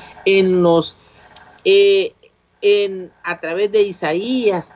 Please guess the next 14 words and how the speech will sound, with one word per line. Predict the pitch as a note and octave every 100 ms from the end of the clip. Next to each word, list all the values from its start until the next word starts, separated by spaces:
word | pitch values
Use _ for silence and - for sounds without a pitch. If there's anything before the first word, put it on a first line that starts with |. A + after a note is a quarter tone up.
| -
que | - D3+
nos | D3 C3
habla | F#3+ G3+ G#3+ F3+
a | E3+
través | E3 D#3+ E3+ G3+
de | G3+ F3+
San | E3 D3 C#3+
Lucas | F3+ C4 - G3+ D#3+ -
en | E3+
el | D#3+ D#3
capítulo | - D3+ - F#3+ G#3 F#3 E3+ D3 - - _ -
dos | D#3 G3+ A3 F3+ - -
y | - C#3
uno. | E3+ A#3+ B3+ D#3